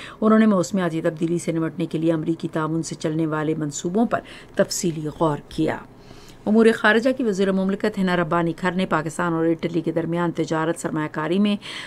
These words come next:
दो तरफ़ा ताउन, सफरी सहूलतें मुहैया करने और आवाम के दरमियान रवाबित को मज़ीद फ़रोग़ देने की ज़रूरत पर जोर दिया। उन्होंने ये बात पाकिस्तान में इटली के सफ़ीर से आज इस्लामाबाद में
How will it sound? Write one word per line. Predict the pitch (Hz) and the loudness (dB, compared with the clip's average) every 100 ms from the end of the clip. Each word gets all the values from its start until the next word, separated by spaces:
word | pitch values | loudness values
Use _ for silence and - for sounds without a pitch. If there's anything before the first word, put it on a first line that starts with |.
| - | 2
दो | 220 | 4
तरफ़ा | 220 240 247 269 | 6 6 4 0
ताउन, | 202 175 180 196 | 2 2 2 0
सफरी | 202 185 175 | 0 -2 -2
सहूलतें | 165 151 175 185 180 180 | -2 -4 0 0 0 0
मुहैया | 151 151 156 | 0 0 -2
करने | - 160 180 | -2 -4 0
और | 202 175 175 | 2 2 2
आवाम | 175 202 226 | 4 6 4
के | 185 | 0
दरमियान | 165 165 160 156 | -2 0 0 0
रवाबित | 156 151 165 214 | -2 0 2 0
को | - 151 | 0 -4
मज़ीद | 165 196 240 | -2 0 0
फ़रोग़ | - 175 165 - | 2 2 2 0
देने | 156 160 | -4 -2
की | 151 | -4
ज़रूरत | 156 151 147 - | -4 -2 -4 -4
पर | - - - - - | -8 -8 -18 -14 -4
जोर | 160 170 160 147 | 0 2 2 0
दिया। | 151 - - | -2 -2 -2
उन्होंने | 160 156 156 | 0 0 0
ये | 160 | 0
बात | 180 180 180 | 2 2 0
पाकिस्तान | 156 165 - 175 | -6 -6 -2 0
में | 165 165 - | 0 -2 -4
इटली | 185 208 226 | -2 0 0
के | 196 160 | 2 0
सफ़ीर | 156 - 180 220 208 | 0 -4 -2 0 -2
से | - 170 | -2 -4
आज | - 156 160 | -2 -2 -4
इस्लामाबाद | - 156 156 151 160 185 | -6 -4 -4 -2 -2 0
में | 190 | -2